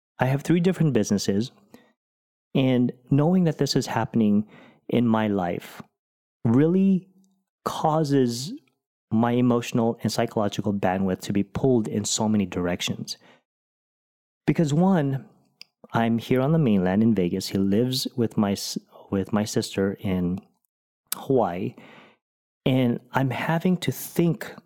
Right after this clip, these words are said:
about how I can provide support for him. He can't even, he doesn't even recognize me, uh,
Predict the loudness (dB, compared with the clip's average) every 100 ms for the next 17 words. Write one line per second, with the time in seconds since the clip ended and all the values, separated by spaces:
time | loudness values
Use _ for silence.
0 | -6 -2 0 0 -4 -12 -16 -20 _ _
1 | _ _ _ _ _ _ _ -2 0 0
2 | 0 0 2 2 -2 _ _ _ _ _
3 | -2 0 0 -2 -4 -4 -2 -2 -2 -6
4 | -4 -2 -2 -4 -6 _ _ _ _ _
5 | -2 0 0 2 2 0 -8 -20 -10 -2
6 | 0 2 2 2 2 2 2 2 2 2
7 | 0 0 -4 -16 -20 -20 _ _ _ -4
8 | -2 -2